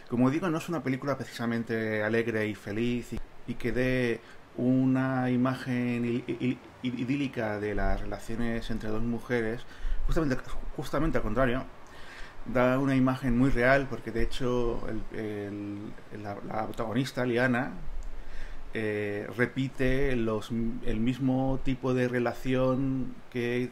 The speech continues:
tenía con su marido, ¿no? Una relación de poder en la que,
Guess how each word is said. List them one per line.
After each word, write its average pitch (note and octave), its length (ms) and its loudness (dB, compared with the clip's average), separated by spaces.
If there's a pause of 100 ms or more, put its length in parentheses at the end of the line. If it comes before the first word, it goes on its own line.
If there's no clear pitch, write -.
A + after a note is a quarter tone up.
(120)
tenía A#2+ 320 0
con A#2 140 -4
su B2 160 -2
marido, G#2+ 420 0
¿no? A#2 120 -2
Una B2 180 0
relación A#2 340 0
de A2+ 100 0
poder C3 440 -2
en A2 240 -2
la G#2+ 180 -2
que, A2+ 220 -6